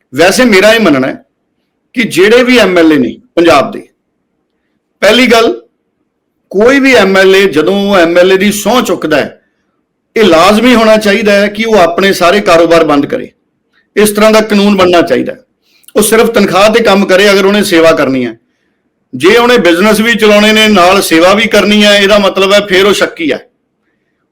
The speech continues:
ਔਰ ਅਗਲੀਆਂ ਚੋਣਾਂ ਤੋਂ ਪਹਿਲਾਂ ਇਸ ਤਰ੍ਹਾਂ ਦਾ ਨੈਰੇਟਿਵ ਬਣੂਗਾ, ਸਤਾਈ ਦੀਆਂ ਚੋਣਾਂ ਤੋਂ ਪਹਿਲਾਂ ਲੋਕਾਂ ਨੇ ਉਹ ਸਾਰੇ ਬੰਦੇ ਨਕਾਰ ਦੇਣੇ ਆ ਜਿਹੜੇ,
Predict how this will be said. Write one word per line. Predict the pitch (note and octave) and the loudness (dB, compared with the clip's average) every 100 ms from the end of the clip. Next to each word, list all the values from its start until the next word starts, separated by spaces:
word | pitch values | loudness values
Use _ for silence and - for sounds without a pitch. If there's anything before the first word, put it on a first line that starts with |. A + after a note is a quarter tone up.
| _ G3+ | _ -2
ਔਰ | B3 B3+ - | 0 -2 -4
ਅਗਲੀਆਂ | F3+ G#3+ A#3+ B3+ | -4 -2 0 -2
ਚੋਣਾਂ | A3+ G#3+ | 0 0
ਤੋਂ | G#3+ G#3 | 0 0
ਪਹਿਲਾਂ | E3+ E3 B2+ - _ _ _ _ _ _ _ - | 0 0 -2 -8 _ _ _ _ _ _ _ -4
ਇਸ | A3 G#3+ | -2 -2
ਤਰ੍ਹਾਂ | - G#3 G#3+ | 0 0 2
ਦਾ | A3+ | 2
ਨੈਰੇਟਿਵ | A#3+ G3 F#3 F#3+ A#3 | 0 2 0 0 -4
ਬਣੂਗਾ, | F3 A#3 A#3+ A3 | -2 0 2 0
ਸਤਾਈ | - E3+ E3 | 0 0 2
ਦੀਆਂ | E3+ | 0
ਚੋਣਾਂ | D#3+ D3 C#3 | -2 -2 -4
ਤੋਂ | C3+ | -6
ਪਹਿਲਾਂ | B2+ B2 A2+ - _ _ B2 | -6 -8 -10 -14 _ _ -6
ਲੋਕਾਂ | C#3+ F#3 F#3+ A3+ G#3+ | 0 0 0 0 2
ਨੇ | G#3 G3 | 2 2
ਉਹ | G#3+ G#3+ | 2 0
ਸਾਰੇ | G3+ D#3+ E3+ A3+ | -2 -2 2 2
ਬੰਦੇ | A3 F3+ F3+ | 2 0 0
ਨਕਾਰ | F#3 E3 C#3 C#3+ | 0 0 0 0
ਦੇਣੇ | D3 D3+ F3 | 0 2 2
ਆ | A3 | 0
ਜਿਹੜੇ, | F3+ F#3+ G#3 G#3 - | 0 0 0 -2 -6